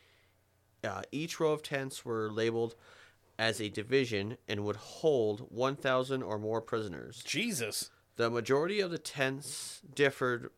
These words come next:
Speaker 1: by type. So here's the types. There's an A tent, which held five men. A Silby tent, which held thirteen to fourteen men.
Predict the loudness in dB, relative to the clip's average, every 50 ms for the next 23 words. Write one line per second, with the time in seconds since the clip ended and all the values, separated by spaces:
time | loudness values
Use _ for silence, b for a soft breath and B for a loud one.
0 | _ -6 -2 -2 -2 -2 -4 -4 -6 -6 -6 -8 -16 -20 _ _ b b b b
1 | b b b b b b b -2 0 0 0 2 0 0 0 0 -2 -4 -4 -6
2 | -6 -6 -8 -10 -12 -14 -14 -16 _ _ _ -8 -6 -6 -6 -6 -6 -10 -10 -6
3 | -4 -2 -2 -2 -2 -4 -2 -2 -2 -2 -4 -8 -12 -8 -6 -6 -6 -6 -8 -10
4 | -4 -2 -2 -2 -2 -4 -8 -4 -2 0 0 -2 -2 -4 -8 -8 -8 -6 -8 -8
5 | -10 -12 _ b b b b b b b b b b b -2 -2 0 0 -2 -4
6 | -4 0 2 2 2 2 0 -4 -6 -6 -6 -4 -4 -4 -4 -4 -4 -6 -6 -4
7 | -4 -4 -2 -2 -2 -4 -4 -2 -2 -2 -2 -4 -6 -6 -6 -4 -4 -4 -4 -4
8 | -6 -8 -10 -10 -8 -8 -8 -8 -10 -10